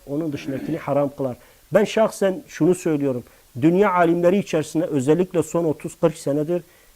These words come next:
yani çoğunluk artık sigarayı helal görmüyor. Eskiler gibi mesela hala bazılarımız kafasını üç yüz sene öncekisine,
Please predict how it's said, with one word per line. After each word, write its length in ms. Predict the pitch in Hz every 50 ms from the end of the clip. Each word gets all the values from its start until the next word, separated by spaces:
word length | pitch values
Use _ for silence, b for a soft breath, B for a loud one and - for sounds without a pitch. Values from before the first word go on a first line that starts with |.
| b _
yani 320 | 123 139 160 165 165 156 156
çoğunluk 580 | - - 165 156 139 151 156 165 180 202 202 - -
artık 360 | 165 156 139 - - 170 -
sigarayı 440 | - - 151 143 175 175 165 156 151
helal 320 | - - 151 156 175 180
görmüyor. 520 | 156 135 139 135 123 113 101 98 92 - _ _ _ _ _ _ _ b b b b b b b b _ -
Eskiler 480 | 151 143 - - 165 170 170 185 185
gibi 240 | 165 156 180 160 170
mesela 360 | 170 180 170 - 190 180 160
hala 260 | 175 208 208 190 160 147
bazılarımız 540 | 180 190 165 170 175 170 170 185 202 -
kafasını 520 | - - 160 147 - 165 175 - - 202 214
üç 220 | 190 165 - -
yüz 80 | 165 -
sene 200 | - 151 143 160
öncekisine, 600 | 175 170 156 147 151 - 147 - - 160 160